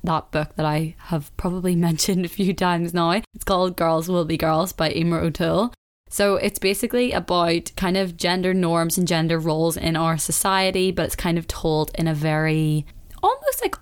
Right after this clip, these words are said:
autobiographical way. You know, she's telling, like, stories throughout her life and her childhood and her adulthood of different experiences and things, and then kind of breaking down the gender norms and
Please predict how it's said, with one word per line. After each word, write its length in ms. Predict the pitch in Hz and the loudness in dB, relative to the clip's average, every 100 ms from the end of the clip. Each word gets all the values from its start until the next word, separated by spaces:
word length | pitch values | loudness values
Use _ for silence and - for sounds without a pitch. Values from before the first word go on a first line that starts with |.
| - | -2
autobiographical 1200 | 226 233 196 185 185 185 175 165 - 170 196 190 | 2 2 2 2 2 2 0 0 -2 -4 -2 0
way. 540 | 180 175 208 294 392 - - - | 2 2 2 2 -2 -10 -18 -4
You 100 | 196 | 0
know, 140 | 202 226 | 2 2
she's 180 | 240 | 0
telling, 220 | - 214 214 | 0 2 2
like, 140 | - | 0
stories 500 | - 180 185 190 190 | 0 2 2 2 0
throughout 320 | 185 175 - | 0 0 0
her 140 | 185 175 | -2 0
life 360 | 185 196 196 | 2 0 -2
and 80 | 180 | -2
her 100 | 180 | -2
childhood 600 | - 190 180 180 190 180 | 0 0 2 0 0 -2
and 160 | 170 165 | 0 -2
her 100 | 180 | 0
adulthood 720 | 170 170 170 175 175 175 170 - | 0 0 0 0 0 0 -2 -4
of 160 | 180 170 | -4 -2
different 320 | 175 175 165 | -2 -2 -4
experiences 720 | - - 165 165 165 160 165 | -2 0 2 2 0 0 0
and 140 | 170 156 | 0 0
things, 360 | 165 160 165 | 0 2 0
and 100 | 175 | 0
then 180 | 156 156 | 0 0
kind 200 | - 160 | -2 -2
of 120 | 156 | -2
breaking 460 | 160 156 170 165 160 | -2 -2 0 0 2
down 640 | 170 156 151 151 160 165 - - - | 2 2 2 2 0 -2 -8 -10 -4
the 160 | 165 | -2
gender 640 | 170 175 160 156 160 160 | 0 0 2 2 2 2
norms 420 | 165 165 160 165 175 | 2 0 2 0 0
and 200 | 170 | -2